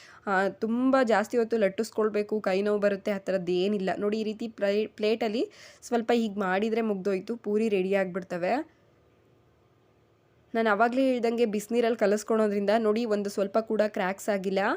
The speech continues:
ಹಾರ್ಡಾಗಿ ಕೂಡ ಬರೋದಿಲ್ಲ ಬೇಯಿಸಿದ ಮೇಲೆ. ಹಾಗಾಗಿ ನೀವು ಬಿಸಿನೀರಲ್ಲೇ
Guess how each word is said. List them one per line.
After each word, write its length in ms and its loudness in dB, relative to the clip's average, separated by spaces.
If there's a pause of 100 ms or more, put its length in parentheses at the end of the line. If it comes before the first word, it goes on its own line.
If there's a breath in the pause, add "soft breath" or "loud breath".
(500 soft breath)
ಹಾರ್ಡಾಗಿ 440 2
ಕೂಡ 180 0
ಬರೋದಿಲ್ಲ 480 2
ಬೇಯಿಸಿದ 380 -2
ಮೇಲೆ. 260 0
ಹಾಗಾಗಿ 540 -2
ನೀವು 220 0
ಬಿಸಿನೀರಲ್ಲೇ 800 -2